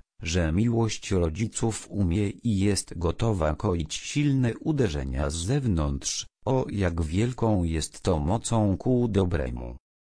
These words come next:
Niemądry jest ten ojciec, który dozwala, aby jego duma,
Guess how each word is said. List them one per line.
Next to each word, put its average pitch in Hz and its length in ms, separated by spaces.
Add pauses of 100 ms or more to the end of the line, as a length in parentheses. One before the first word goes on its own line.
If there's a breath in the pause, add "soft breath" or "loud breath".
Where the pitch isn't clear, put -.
(100)
Niemądry 104 720
jest 87 480
ten 98 240
ojciec, - 760 (180)
który 87 380
dozwala, 82 720 (180)
aby 104 360
jego 85 340
duma, 65 480